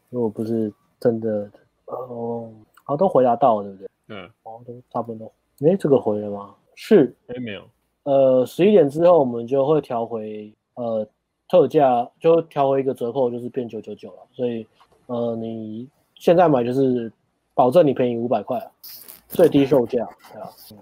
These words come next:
Speaker 2: 要回吗？哦，我。
Speaker 1: 是一样的东西啊，不一样。
Speaker 2: 不一样。
Speaker 1: <laughs> 啊，不一样。
Speaker 2: 那个可以回啊，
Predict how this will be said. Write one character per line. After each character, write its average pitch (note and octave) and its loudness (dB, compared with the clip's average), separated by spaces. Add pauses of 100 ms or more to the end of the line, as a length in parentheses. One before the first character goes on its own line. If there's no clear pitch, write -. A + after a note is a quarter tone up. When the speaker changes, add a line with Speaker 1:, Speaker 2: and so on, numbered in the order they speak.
(1120)
Speaker 2:
要 G#2 -14
回 G2 -12
吗？ F2 -16 (300)
哦， F#2+ -14
我。 F#2 -8 (400)
Speaker 1:
是 D#3 0
一 - 2
样 C#3 4
的 B2+ -2
东 B2 -2
西 C3+ -2
啊， A#2+ -4
不 C#3+ -6
一 A2 -4
样。 A2 -8 (640)
Speaker 2:
不 C#3+ 6
一 C#3 6
样。 C#3+ 4 (320)
Speaker 1:
<laughs> - -2
啊， D#3+ 4
不 G3+ 6
一 E3+ 6
样。 - 4
Speaker 2:
那 E3 6
个 D3+ 2
可 C#3+ 4
以 C#3 2
回 B2+ 4 (100)
啊， A#2 -2